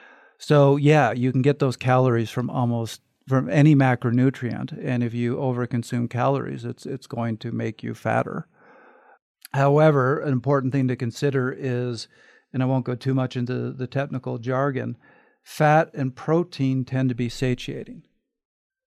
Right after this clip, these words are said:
It's hard to eat a lot of them on their own. Well, actually, carbohydrates tend to spark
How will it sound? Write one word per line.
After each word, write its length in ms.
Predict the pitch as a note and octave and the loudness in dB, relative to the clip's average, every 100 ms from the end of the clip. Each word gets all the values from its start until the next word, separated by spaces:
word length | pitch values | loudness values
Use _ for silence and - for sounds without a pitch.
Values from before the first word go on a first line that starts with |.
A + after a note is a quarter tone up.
| _ _ _ _ _ _ - | _ _ _ _ _ _ -6
It's 240 | B2 B2 | -4 -4
hard 400 | - C3 C3 A#2+ | 0 4 4 2
to 160 | - B2+ | -2 -4
eat 280 | D#3+ B2 A#2+ | 0 -2 0
a 80 | C3 | 0
lot 300 | B2 A#2+ A#2+ | 0 2 0
of 80 | |
them 260 | A#2 A#2+ B2 | 0 0 -2
on 240 | C#3 A#2+ | -2 -4
their 220 | A2+ A#2 - | -4 -4 -4
own. 420 | B2 B2+ A2+ B2 | -2 -2 -4 -8
Well, 280 | A#2 A#2+ C#3 | -6 -6 -4
actually, 640 | B2+ C3 - C3 B2 A#2+ | -4 -4 -6 -4 -4 -4
carbohydrates 1160 | - - B2+ A#2+ - D#3+ G3+ C#3+ A#2+ B2 - - _ _ _ _ _ | -6 -4 -4 -4 0 0 2 0 0 -4 -10 -18 _ _ _ _ _
tend 360 | - C#3+ C#3+ C3+ | 2 4 4 2
to 580 | - B2+ B2+ B2+ B2 - | -2 0 2 0 -2 -8
spark 560 | - - B2 A#2+ A#2+ | -14 -4 0 0 -2